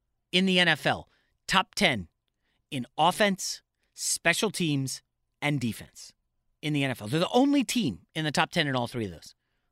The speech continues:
This is a good Saints team. They're starting to peak at the right time. I like the Saints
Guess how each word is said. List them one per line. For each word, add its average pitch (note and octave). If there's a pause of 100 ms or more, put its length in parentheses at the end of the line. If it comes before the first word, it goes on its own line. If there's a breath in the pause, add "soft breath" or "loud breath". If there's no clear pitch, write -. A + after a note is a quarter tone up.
(140)
This A3
is -
a D4
good F#3+
Saints E3+
team. C#3+
They're G#2+
starting G3
to E3+
peak F3+
at D3+
the C#3+
right C#3+
time. C#3 (400)
I E3
like E3
the D3
Saints -